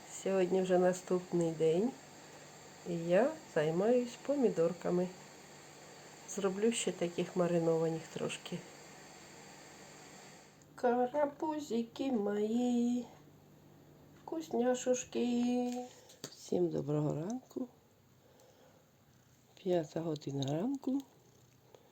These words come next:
Годуємо коровок, наваримо їсти. І будемо сьогодні вибирати картоплю. Пораємося. Мій пташиний двір.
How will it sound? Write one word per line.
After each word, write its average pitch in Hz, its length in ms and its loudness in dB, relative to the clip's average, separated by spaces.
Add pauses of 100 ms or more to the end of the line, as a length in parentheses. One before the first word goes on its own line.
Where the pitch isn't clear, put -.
(500)
Годуємо 156 500 -2
коровок, 208 760 -4 (280)
наваримо 156 640 -6
їсти. 294 400 -8 (1300)
І 165 40 -6
будемо 277 520 -4 (160)
сьогодні 302 560 -4 (400)
вибирати 156 540 -10 (500)
картоплю. 170 840 -10 (1900)
Пораємося. 185 640 -2 (520)
Мій 202 160 -2
пташиний 175 600 -6
двір. 208 380 -4